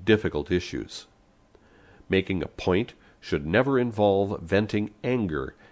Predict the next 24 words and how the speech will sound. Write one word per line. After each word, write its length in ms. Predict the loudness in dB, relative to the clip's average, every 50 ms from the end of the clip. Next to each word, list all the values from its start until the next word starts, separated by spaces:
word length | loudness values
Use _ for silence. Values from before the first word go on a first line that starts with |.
| _ -8
and 160 | -6 -4 -4
inflicting 600 | -4 -6 -6 -4 -4 -4 -4 -4 -8 -8 -8 -8
hurt. 480 | -10 -6 0 2 2 2 2 -2 -6 -16 _ _ _ _ _ _ _ _ _ _ _ _ _ _ -20 -20 -20 -14 -6 -4
A 60 | -4
patronizing 880 | -4 -4 -2 0 0 0 0 0 -2 0 0 -2 -2 -4 -6 -8 -8
tone 400 | -6 -4 -2 -2 0 -2 -4 -6 -10 -14 -20 -20 -14 -2 4
only 360 | 6 6 6 6 6 2 2
serves 460 | 0 0 2 2 4 4 2 0 -2 -4
to 140 | -2 -2
hurt, 420 | -2 0 2 2 4 2 0 -2 -8 -20 -20 -20 -20 _ _ -6
ridicule, 840 | -2 0 0 0 -2 -4 -4 0 0 2 2 2 0 -4 -6 -12 _ _ _ -12
accuse, 720 | -8 -2 0 2 4 4 4 2 -2 -4 -8 -14 -16 -18 _ _ -8
and 140 | -6 -6 -6
offend 420 | -2 2 4 6 6 4 4 2
others. 460 | 2 2 0 -2 -6 -8 -10 -14 -16 -18 _ _ _ _ _ _ _ _ _ _ -20 -20 -20 -20 -20 -20 -20 _ 0
Many 240 | 4 4 4 4 2
disagreements 640 | 2 2 2 2 2 0 2 2 2 4 2 0 -2
between 340 | -4 -4 -4 -4 -6 -6 -4
couples 580 | -4 -4 -4 -2 -4 -6 -8 -8 -10 -14 -18 _ _ -20 -20 -6 _ 4
are 100 | 4 4
not 340 | 6 4 4 4 2 0
about 460 | 0 0 2 2 4 4 4 2 -2 -8 _ _ _ -2
important 680 | 0 0 0 -2 2 8 10 10 10 10 6 -2 -2 -4
things. 680 | -6 -6 -4 -4 -4 -6 -10 -14 -12 -12 -10 -12 -12